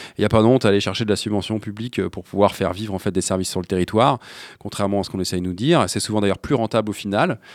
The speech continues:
que quand on doit payer soi-même. Je pense que tout le monde sera d'accord avec moi, surtout ceux qui sont autour des, des ronds-points aujourd'hui. Euh, donc voilà, cette, cette formation, euh, préqualifiante, euh,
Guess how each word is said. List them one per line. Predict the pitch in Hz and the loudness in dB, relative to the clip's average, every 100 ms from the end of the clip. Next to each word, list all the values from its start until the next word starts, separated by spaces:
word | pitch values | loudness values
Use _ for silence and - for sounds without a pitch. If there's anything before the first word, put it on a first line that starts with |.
| - | -14
que | - | -8
quand | 101 101 | -4 0
on | |
doit | 98 | 0
payer | 90 92 | 2 2
soi-même. | - 90 101 135 | 4 4 4 2
Je | - | -2
pense | 87 | -6
que | - | -6
tout | 87 95 | -6 -6
le | |
monde | 92 | -4
sera | - | -2
d'accord | 90 - 90 | -2 0 0
avec | 85 - | 0 0
moi, | 104 - | 0 0
surtout | - - - | -4 -10 -8
ceux | - | -8
qui | - | -10
sont | 92 95 | -6 -6
autour | 90 95 | -2 0
des, | 92 87 87 - - - - - | 2 0 -2 -10 -14 -14 -8 0
des | |
ronds-points | 104 104 - 107 | 2 2 4 4
aujourd'hui. | 104 98 104 160 190 - - - - | 4 4 4 4 2 -6 -20 -6 2
Euh, | 101 98 98 101 104 101 101 | 6 8 8 6 6 6 4
donc | 104 123 | 4 6
voilà, | 131 | 6
cette, | 117 131 | 6 2
cette | - 127 | 0 -2
formation, | 143 135 127 - 156 147 | 2 2 2 4 4 6
euh, | 113 104 98 95 - - | 4 4 2 -2 -10 -10
préqualifiante, | - 123 127 117 - 151 160 | -4 0 0 0 2 4 4
euh, | 120 98 - 104 104 | 2 -2 -2 -4 -4